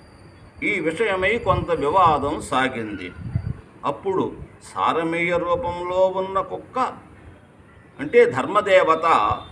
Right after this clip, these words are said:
ప్రత్యక్షమై ధర్మజుని ఆశ్రిత వాత్సల్యాన్ని ప్రశంసించింది.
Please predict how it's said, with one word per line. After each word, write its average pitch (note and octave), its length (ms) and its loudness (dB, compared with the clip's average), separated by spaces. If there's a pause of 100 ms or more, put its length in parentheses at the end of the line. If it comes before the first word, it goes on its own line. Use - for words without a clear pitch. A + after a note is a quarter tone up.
(240)
ప్రత్యక్షమై A#2 1160 -4 (680)
ధర్మజుని G3+ 540 -2
ఆశ్రిత G3+ 480 2
వాత్సల్యాన్ని E3+ 1000 0
ప్రశంసించింది. B2 1120 -6